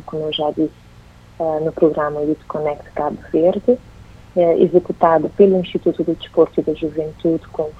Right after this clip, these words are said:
forte parceria técnica e financeira do Escritório Conjunto do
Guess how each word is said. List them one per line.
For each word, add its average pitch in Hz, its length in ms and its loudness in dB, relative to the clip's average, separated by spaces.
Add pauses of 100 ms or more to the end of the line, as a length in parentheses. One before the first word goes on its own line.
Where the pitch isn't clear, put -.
(100)
forte 170 300 4 (180)
parceria 160 520 2
técnica 156 500 -2
e 151 80 -4
financeira 147 640 -2
do 156 80 -6
Escritório - 500 -2
Conjunto 147 540 -10
do 151 100 -4